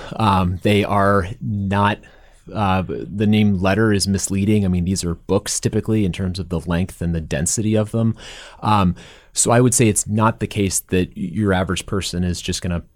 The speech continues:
uh, go online and, and read this start to finish. However, and this gets to the responsibility that we did the research for,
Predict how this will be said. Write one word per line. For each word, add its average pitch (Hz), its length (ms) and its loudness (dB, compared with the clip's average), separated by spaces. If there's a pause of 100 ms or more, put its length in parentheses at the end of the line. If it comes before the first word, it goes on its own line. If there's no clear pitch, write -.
(100)
uh, 85 260 -4
go 85 200 -2
online 87 400 0
and, 82 160 -2
and 85 160 -6
read 87 200 -4
this 87 120 -4
start 85 240 -4
to 90 80 -8
finish. - 540 -4 (680)
However, 127 540 4
and 101 120 4
this 104 180 0
gets - 300 -2
to 101 600 0
the 113 160 -4
responsibility 98 1120 0
that 92 300 -2 (100)
we 90 540 -4
did 92 240 -6
the 92 80 -4
research 95 500 -6
for, 92 560 -2